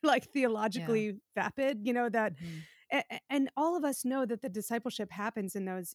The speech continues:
Speaker 1: in-between spaces, in those gray areas, on, in the van, on the way to the retreat, not even, like, during the worship
Speaker 2: Mm.
Speaker 1: service that you planned at the retreat, right?
Speaker 2: Right.
Speaker 1: But I think, and honestly, it probably took me a year and a half of doing the project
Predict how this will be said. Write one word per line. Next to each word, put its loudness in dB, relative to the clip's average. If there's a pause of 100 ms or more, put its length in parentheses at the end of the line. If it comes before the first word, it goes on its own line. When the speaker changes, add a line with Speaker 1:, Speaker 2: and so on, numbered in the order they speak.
Speaker 1:
in-between -6
spaces, -6
in -6
those -8
gray -4
areas, -8
on, -6
in -4
the -2
van, -2
on -4
the -4
way -4
to -4
the -2
retreat, -8
not -4
even, -6
like, -8 (100)
during -6
the -4
worship -4
Speaker 2:
Mm. -10 (160)
Speaker 1:
service -10
that -8
you -8
planned -6
at -10
the -12
retreat, -14
right? -2 (380)
Speaker 2:
Right. -10
Speaker 1:
But 0 (140)
I 0
think, -2 (280)
and 0 (120)
honestly, 0 (400)
it -4
probably -2
took -6
me 0 (480)
a 0
year 0
and 2
a 0
half -2
of -6
doing 0 (160)
the -2
project -4